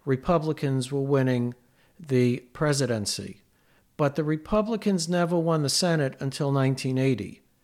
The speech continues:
and they didn't win the House until nineteen ninety-four. So the changes that began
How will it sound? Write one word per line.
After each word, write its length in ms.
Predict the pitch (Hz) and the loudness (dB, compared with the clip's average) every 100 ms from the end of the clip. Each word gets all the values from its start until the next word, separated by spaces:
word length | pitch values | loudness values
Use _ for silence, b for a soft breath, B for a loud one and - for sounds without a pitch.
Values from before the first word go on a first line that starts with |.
| _ _ - | _ _ -10
and 160 | 123 | -2
they 100 | 135 | 0
didn't 220 | 147 180 170 | 2 2 2
win 160 | 160 | 2
the 120 | 147 | 0
House 400 | 131 160 147 139 | 0 0 0 -2
until 280 | 135 123 131 | -4 -4 -2
nineteen 420 | 127 120 117 127 | 0 0 -2 -4
ninety-four. 880 | 117 110 98 101 95 - 127 101 - _ _ b b b b b | -2 -2 -4 -8 -12 -8 -8 -8 -16 _ _ b b b b b
So 200 | - 151 | -4 -2
the 120 | 139 | -2
changes 840 | 139 - 220 220 226 196 196 180 160 | -4 0 2 4 2 2 0 0 0
that 240 | 170 160 | 0 0
began 720 | 160 147 165 160 147 135 131 | -4 0 2 2 2 0 -4